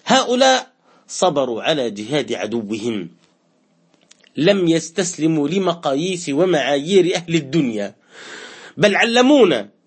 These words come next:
أن الفئة القليلة المؤمنة التي تقاتل عن عقيدة وتصبر على بأساء الحروب وتعلم أن وعد الله حق هي التي تتمكن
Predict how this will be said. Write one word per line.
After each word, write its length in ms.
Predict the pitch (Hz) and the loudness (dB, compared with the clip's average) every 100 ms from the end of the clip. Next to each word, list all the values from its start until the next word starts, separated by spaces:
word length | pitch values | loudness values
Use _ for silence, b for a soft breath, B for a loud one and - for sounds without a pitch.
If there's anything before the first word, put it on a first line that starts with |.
| _ _ _ - | _ _ _ -2
أن 200 | 214 202 | 2 2
الفئة 400 | 196 247 247 233 | 2 0 -2 0
القليلة 600 | 220 196 202 208 247 208 202 | 0 0 0 2 2 2 2
المؤمنة 600 | 190 196 190 226 233 214 | 0 0 0 2 2 2
التي 420 | 202 196 226 208 | 0 2 0 0
تقاتل 640 | 180 190 180 220 214 190 185 | -2 -2 2 2 2 0 0
عن 220 | 208 202 | 0 0
عقيدة 640 | 196 208 247 220 240 - _ _ B B B B - | 0 0 0 2 0 -2 _ _ B B B B -2
وتصبر 540 | 151 262 - 214 214 | 0 0 0 0 2
على 300 | 208 233 226 | 2 2 2
بأساء 500 | 214 214 - 247 202 | 2 -2 -2 0 0
الحروب 640 | 202 - 226 240 254 190 170 _ _ b b b - | -2 2 6 6 4 0 -8 _ _ b b b 0
وتعلم 540 | 175 240 214 247 233 | 2 2 2 2 2
أن 280 | 226 247 226 | 2 2 4
وعد 320 | 226 175 196 | 2 2 0
الله 460 | 214 214 240 214 214 | 0 2 2 2 -2
حق 440 | 254 262 - _ b b b b b | 0 -2 -4 _ b b b b b
هي 260 | 226 262 247 | 4 6 4
التي 460 | 220 247 247 220 | 4 0 0 -4
تتمكن 840 | 208 208 202 214 254 - 254 247 | 0 0 4 2 2 2 2 2